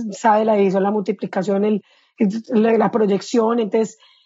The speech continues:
pues eso es una habilidad que él tiene, pues que es el mejor de todos en ese sentido y,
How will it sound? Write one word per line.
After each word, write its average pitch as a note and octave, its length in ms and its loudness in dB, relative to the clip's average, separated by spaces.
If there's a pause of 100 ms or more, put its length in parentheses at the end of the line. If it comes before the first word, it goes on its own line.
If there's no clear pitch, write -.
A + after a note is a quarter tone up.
(280)
pues A3+ 220 0
eso G#3+ 180 -2
es A3 80 -2
una B3+ 160 -2
habilidad G3 360 0
que G#3+ 100 -6
él F#3 80 -10
tiene, G#3 240 -2
pues G3+ 200 -8
que - 100 -8
es F#3 60 0
el G3 100 0
mejor F3+ 300 0
de F3+ 120 -2
todos G3+ 260 -2
en F#3+ 120 0
ese F#3 240 -2
sentido G3+ 460 2
y, - 280 -4